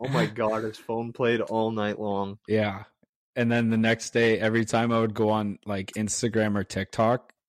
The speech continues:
Speaker 2: some video with that song in it came up.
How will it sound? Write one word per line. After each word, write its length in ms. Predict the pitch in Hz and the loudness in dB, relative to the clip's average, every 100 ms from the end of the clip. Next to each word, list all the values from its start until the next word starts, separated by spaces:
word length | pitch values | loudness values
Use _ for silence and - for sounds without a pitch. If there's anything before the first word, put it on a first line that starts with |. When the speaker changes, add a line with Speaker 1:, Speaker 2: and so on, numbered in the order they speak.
| _ _ _ - | _ _ _ -6
Speaker 2:
some 560 | - - 113 120 113 | -4 0 2 2 0
video 580 | 98 107 110 113 107 98 | 0 2 4 4 4 2
with 340 | 95 98 98 - _ - | -2 -4 -6 -8 _ -6
that 220 | 104 101 | -6 -4
song 380 | - - 101 104 | -2 0 2 2
in 100 | 95 | -2
it 220 | 90 - | -6 -10
came 260 | - 95 95 | -6 -4 -4
up. 220 | 95 - | -6 -10